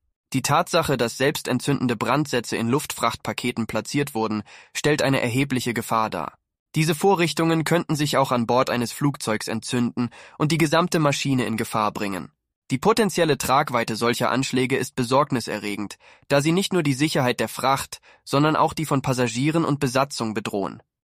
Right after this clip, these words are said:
Die Vorfälle werfen die Frage auf, ob Russland hinter den Brandanschlägen bei D H L steckt und ob dies Teil einer größeren Strategie sein könnte,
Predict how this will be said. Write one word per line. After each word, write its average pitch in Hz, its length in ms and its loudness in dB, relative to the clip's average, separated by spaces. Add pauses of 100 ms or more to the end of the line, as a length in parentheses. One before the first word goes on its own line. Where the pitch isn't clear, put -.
(100)
Die 139 80 2
Vorfälle 175 480 4
werfen 143 300 2
die 123 80 0
Frage 135 420 0
auf, 135 280 0
ob 120 140 0
Russland 131 480 0
hinter 131 240 0
den 113 160 0
Brandanschlägen 123 800 0
bei 113 140 0
D 117 200 -2
H 113 60 0
L 143 220 2
steckt - 400 -6 (320)
und 135 160 2
ob 139 140 2
dies 165 200 -2
Teil 151 240 2
einer 131 220 2
größeren 139 460 0
Strategie 127 500 -2
sein 113 260 0
könnte, 131 400 0